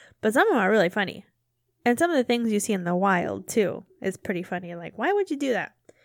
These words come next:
So I wanna start my first one with, um, car stickers.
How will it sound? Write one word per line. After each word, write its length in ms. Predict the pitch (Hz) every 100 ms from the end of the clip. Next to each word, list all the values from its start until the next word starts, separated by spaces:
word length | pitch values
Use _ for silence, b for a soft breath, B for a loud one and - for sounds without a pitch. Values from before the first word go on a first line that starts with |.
| b b
So 120 | - 247
I 120 | 269
wanna 180 | 277 294
start 220 | - 269
my 100 | 254
first 380 | - 240 - -
one 420 | 226 220 214 208 -
with, 540 | 214 202 208 196 -
um, 500 | 202 190 180 180 190 - _ _ - _ _ -
car 200 | - 320
stickers. 760 | - - - 170 185 - -